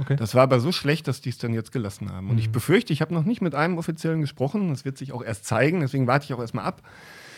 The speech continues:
Speaker 2: Ja, dass es nicht mehr wiederkommen wird.
Speaker 1: Sprechen wir über dann den Anfang des Jahres. Also
Speaker 2: Ja.
Speaker 1: du bist als Kameramann sehr gut gebucht, bist viel unterwegs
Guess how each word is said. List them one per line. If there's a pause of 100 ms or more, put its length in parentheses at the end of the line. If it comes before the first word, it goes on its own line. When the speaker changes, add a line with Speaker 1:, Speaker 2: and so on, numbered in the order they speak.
(960)
Speaker 2:
Ja,
dass
es
nicht
mehr
wiederkommen
wird. (140)
Speaker 1:
Sprechen
wir
über
dann (320)
den
Anfang
des
Jahres.
Also
Speaker 2:
Ja. (640)
Speaker 1:
du
bist
als
Kameramann
sehr
gut
gebucht,
bist
viel
unterwegs